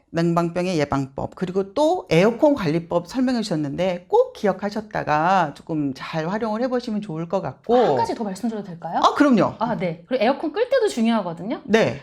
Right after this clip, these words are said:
Speaker 2: 에어컨 작동하면서 안에서
Speaker 1: 음.
Speaker 2: 물기가 생겨요.
Speaker 1: 그쵸.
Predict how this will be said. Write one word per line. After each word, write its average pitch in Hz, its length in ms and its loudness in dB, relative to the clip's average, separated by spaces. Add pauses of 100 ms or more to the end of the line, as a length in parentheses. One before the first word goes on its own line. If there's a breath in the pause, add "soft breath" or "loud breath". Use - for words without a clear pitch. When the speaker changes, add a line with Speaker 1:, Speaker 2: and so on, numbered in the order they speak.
Speaker 2:
에어컨 269 340 -4
작동하면서 320 880 -4
안에서 190 540 2
Speaker 1:
음. 196 60 -6
Speaker 2:
물기가 262 360 -4
생겨요. 202 640 -4
Speaker 1:
그쵸. 156 380 0